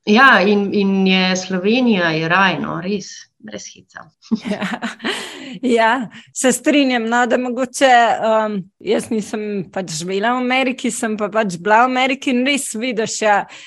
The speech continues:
Speaker 2: da mogoče pač glede kakšnih stvari smo tudi mi naprej, da smo mi Amerika, no, <laughs> tako. Če bi
Speaker 1: Absolutno.
Speaker 2: tako rekla, ja.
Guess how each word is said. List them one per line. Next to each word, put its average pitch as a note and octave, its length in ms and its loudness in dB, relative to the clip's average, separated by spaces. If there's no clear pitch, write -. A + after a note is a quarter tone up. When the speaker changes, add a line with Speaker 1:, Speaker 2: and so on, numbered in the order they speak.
Speaker 2:
da G#3 120 -2
mogoče C4 440 0
pač A#3+ 260 0
glede B3+ 340 0
kakšnih C#4 380 -2
stvari B3 340 -2
smo A#3+ 280 -4
tudi G#3+ 400 -6
mi B3 380 6
naprej, A#3 460 2
da A#3+ 120 -4
smo C4 260 -2
mi C4+ 340 0
Amerika, A3+ 720 0
no, G3+ 140 -4
<laughs> - 220 -20
tako. G#3 320 -8
Če C4+ 100 -8
bi G#3+ 720 -2
Speaker 1:
Absolutno. - 120 -4
Speaker 2:
tako - 260 -2
rekla, G3+ 440 -2
ja. G#3 260 0